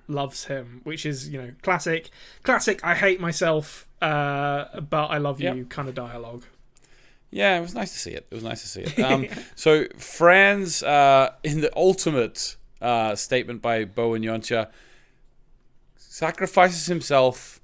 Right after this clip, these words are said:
Speaker 2: for a woman who was a victim of sexual assault.
Speaker 1: Yeah.
Speaker 2: Unlike his role in Dark, where he
Speaker 1: <laughs>
Speaker 2: almost committed a role of sexual assault,
Speaker 1: Yeah.
Speaker 2: uh, he sacrifices himself to save Tova, um, and then,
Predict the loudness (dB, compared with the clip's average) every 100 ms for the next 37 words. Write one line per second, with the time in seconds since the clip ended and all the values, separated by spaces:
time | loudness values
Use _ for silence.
0 | -20 -8 0 0 2 0 -2 -4 -4 -2
1 | -2 -2 -4 -4 -6 -6 -6 -4 -4 -4
2 | -6 -4 0 0 0 -2 -4 -8 -8 0
3 | 4 6 4 4 0 2 2 2 2 2
4 | 2 0 -4 -2 0 0 0 -2 -6 -10
5 | -14 -6 -2 0 -2 -4 -6 4 6 6
6 | 0 -10 -8 -8 -4 -2 -2 -2 -6 -10
7 | -8 -10 -6 -6 -6 -10 -12 -6 4 6
8 | 6 4 -2 -2 2 2 2 0 -2 -4
9 | -6 0 2 0 -6 -14 -2 0 0 -2
10 | -2 -2 -4 -12 -20 -20 -20 _ -2 0
11 | 0 -2 -4 -4